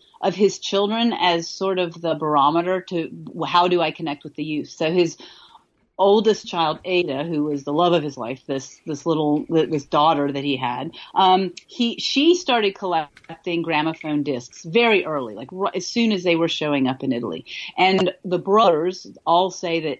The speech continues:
Ada was the one who brought jazz into the Mussolini household. So she loved to dance, and she, you know, so she brings that in.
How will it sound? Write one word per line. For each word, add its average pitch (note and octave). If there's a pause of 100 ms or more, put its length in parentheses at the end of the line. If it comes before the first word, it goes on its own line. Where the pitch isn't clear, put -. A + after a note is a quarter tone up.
Ada G3
was F3+
the E3
one D#3
who D3
brought D3
jazz C#3
into C3
the B2+
Mussolini C3
household. B2+ (260)
So -
she G#3+
loved G3
to G#3
dance, E3+
and C3+
she, E3+
you D3+
know, C3
so D3+
she A#3
brings G3
that D#3
in. B2+